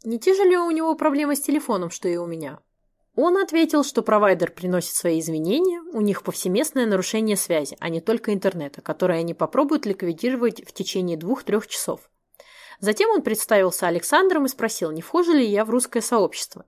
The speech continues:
и не могла бы я рекомендовать его для знакомства с блондинкой, похожей на меня. Я искренне восхитилась такой дипломатично оформленной фразе и возразила: "Минуточку, а почему же в таком случае не я?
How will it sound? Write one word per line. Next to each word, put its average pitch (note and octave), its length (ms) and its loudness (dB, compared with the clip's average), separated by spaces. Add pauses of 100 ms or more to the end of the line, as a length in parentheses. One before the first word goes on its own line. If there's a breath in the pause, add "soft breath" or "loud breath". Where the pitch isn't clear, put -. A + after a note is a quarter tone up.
и - 160 -6
не F3+ 100 0
могла F3+ 300 0
бы E4+ 100 2
я B3 160 4
рекомендовать F#3 640 0
его G3 140 0
для F3+ 120 0
знакомства B3 500 -4
с G#3+ 60 -6
блондинкой, A#3+ 500 -2
похожей D#3+ 400 -4
на E3 60 -6
меня. E3 300 -8 (420 soft breath)
Я F3 180 2
искренне D4 540 4
восхитилась C#4 580 4
такой F3+ 240 0
дипломатично F#3 760 0
оформленной A#3 480 0
фразе E3 380 0
и G#3 40 4
возразила: A3+ 640 0 (400)
"Минуточку, B3+ 800 2
а G3+ 80 2
почему F4 340 4
же B3+ 100 2
в - 40 -2
таком G#3 280 0
случае G3 360 -2
не F3 200 0
я? D#3+ 280 -2